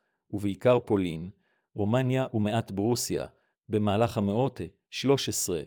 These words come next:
ארבע עשרה, והגיעה לשיאה במאה השמונה עשרה.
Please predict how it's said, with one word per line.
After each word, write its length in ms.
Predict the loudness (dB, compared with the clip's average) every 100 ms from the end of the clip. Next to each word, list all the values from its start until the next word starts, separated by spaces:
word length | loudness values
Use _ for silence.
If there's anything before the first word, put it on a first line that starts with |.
| _ -10 -6
ארבע 260 | 2 4
עשרה, 360 | 4 0 0 0
והגיעה 420 | 2 -2 2 2
לשיאה 480 | 2 0 -2 0 0
במאה 400 | 2 0 0 -2
השמונה 400 | -4 -2 -2 -2
עשרה. 360 | -2 -4 -4